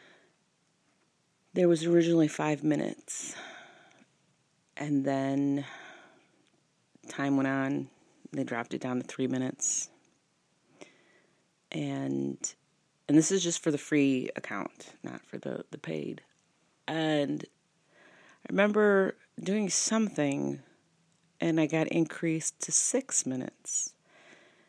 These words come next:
Currently, I'm up to ten, um, which is a lot of time.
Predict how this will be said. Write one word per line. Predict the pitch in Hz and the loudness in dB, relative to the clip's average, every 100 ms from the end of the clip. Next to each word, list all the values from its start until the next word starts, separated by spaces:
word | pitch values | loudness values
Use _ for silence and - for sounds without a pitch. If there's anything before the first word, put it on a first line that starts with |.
| _ - | _ -14
Currently, | - 175 - 165 156 151 - | -4 -2 0 0 0 -4 -8
I'm | 151 | -6
up | 139 143 | -6 -6
to | - - | -10 -8
ten, | - - 127 123 - - _ _ _ _ _ _ _ _ _ _ _ _ _ _ - - - - - - - _ _ - | -8 -8 -14 -16 -18 -20 _ _ _ _ _ _ _ _ _ _ _ _ _ _ -14 -14 -14 -20 -20 -20 -20 _ _ -6
um, | 165 156 147 147 - _ _ _ _ _ - | 0 2 4 2 -2 _ _ _ _ _ 0
which | 190 247 | 2 2
is | 247 | 2
a | |
lot | 233 233 262 | 2 2 0
of | |
time. | - 185 175 127 - | -2 -2 -2 -4 -8